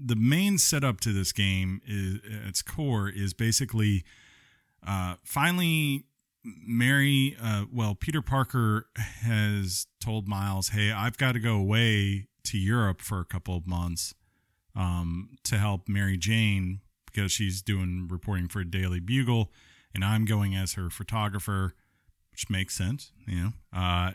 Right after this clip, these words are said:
so, "Hey, kid, the training wheels are off. You are New York Spider-Man." Uh, and, you know, this is Miles' story of, like, dealing with an issue. So that's, that's the premise set up, right? At its core, though,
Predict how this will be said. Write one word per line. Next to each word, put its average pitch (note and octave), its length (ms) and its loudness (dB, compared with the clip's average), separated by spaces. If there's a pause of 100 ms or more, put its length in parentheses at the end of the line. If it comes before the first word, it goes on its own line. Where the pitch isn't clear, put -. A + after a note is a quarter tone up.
so, G2 400 0 (540)
"Hey, D3 240 2
kid, A2 420 0 (160)
the F#2 80 -4
training C#3 460 4
wheels B2+ 240 6
are G#2+ 160 4
off. G2 240 0
You C3 280 4
are C3 200 6
New A2+ 100 6
York A2+ 300 4
Spider-Man." F#2 800 2 (480)
Uh, F2 500 -2
and, F2+ 380 -2
you G#2+ 140 2
know, F2 160 0
this F#2 240 0
is F2+ 120 -4
Miles' F2+ 540 -2
story F2 560 -2
of, E2+ 240 -2
like, E2+ 220 -2 (120)
dealing G#2+ 520 2
with F#2 320 0 (520)
an F#2 120 -2
issue. E2 420 0
So A2 120 -4
that's, B2+ 240 2
that's C3+ 340 0
the C3 120 -6
premise G#2+ 540 -6
set E2 280 -2
up, D2 280 -10
right? F2 320 -2 (760)
At A#2+ 160 0
its G#2 240 0
core, B2 720 0
though, F#2 500 2